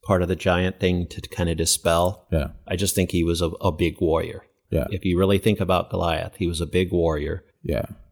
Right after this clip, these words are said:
Speaker 1: And depending on where some of the information comes from, especially, you know, so much is known about King David.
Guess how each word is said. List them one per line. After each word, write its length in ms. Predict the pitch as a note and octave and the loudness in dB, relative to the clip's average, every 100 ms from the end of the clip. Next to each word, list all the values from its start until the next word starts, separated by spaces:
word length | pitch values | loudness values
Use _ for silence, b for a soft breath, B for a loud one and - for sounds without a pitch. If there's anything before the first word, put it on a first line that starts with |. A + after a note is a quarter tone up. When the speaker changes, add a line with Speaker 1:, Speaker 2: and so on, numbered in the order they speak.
| _ - | _ -4
Speaker 1:
And 340 | F#2 F2 E2+ | 0 0 0
depending 400 | F2 - F#2+ F#2 | -2 0 2 4
on 220 | F2+ E2+ E2+ | 2 2 2
where 240 | F2 F2+ | 2 2
some 200 | - F#2 | 2 0
of 60 | F2 | 2
the 80 | F2 | 2
information 600 | - E2 E2+ E2+ F#2 F2 | 0 0 0 0 -2 -2
comes 260 | F2 E2 | 0 0
from, 460 | - D#2+ D#2+ D#2 G2+ _ _ _ _ _ _ _ _ - | -2 -2 -2 -4 -10 _ _ _ _ _ _ _ _ -8
especially, 720 | - F2+ - F#2+ E2 D#2 - - | 0 2 2 2 2 0 -6 0
you 140 | G2+ | 2
know, 260 | D#2+ D#2+ F2+ _ _ - | 2 -2 -6 _ _ -2
so 160 | - | 4
much 240 | G2 F#2+ G#2+ | 6 6 2
is 140 | F2 | 0
known 180 | F2+ F2 | 2 2
about 300 | D#2+ D#2+ D2+ | 2 0 -2
King 240 | - F2+ D#2+ | -4 -2 0
David. 400 | E2 D#2+ D2+ | 0 0 -4